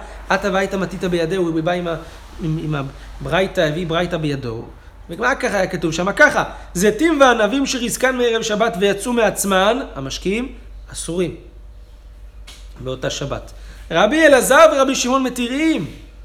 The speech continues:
אז אתה רואה שרבי אלעזר מתיר גם בזיתים וענבים? אתה לא נכון, רק בדבש, היה אוכל, נשאר אוכל, זה לא נכון. גם בזיתים וענבים הוא מתיר.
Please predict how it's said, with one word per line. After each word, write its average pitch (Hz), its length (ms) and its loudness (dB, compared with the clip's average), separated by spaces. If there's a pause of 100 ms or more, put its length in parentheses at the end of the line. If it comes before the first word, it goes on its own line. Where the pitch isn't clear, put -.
(100)
אז - 40 -14
אתה 160 100 -8
רואה 165 120 -4
שרבי 151 260 -6
אלעזר 156 220 -4
מתיר 160 240 -6
גם 156 180 -4
בזיתים 147 580 -6
וענבים? 143 840 -4 (920)
אתה 107 120 -12
לא 127 180 -10
נכון, 175 380 -4
רק 151 140 -4
בדבש, 151 640 -2
היה 143 160 -2
אוכל, 170 320 -2
נשאר 139 260 -4
אוכל, 160 300 -6
זה 143 100 -12
לא 151 80 -8
נכון. 196 440 -2 (440)
גם 196 140 0
בזיתים 202 300 -2
וענבים 208 340 0
הוא 302 100 4
מתיר. 226 440 0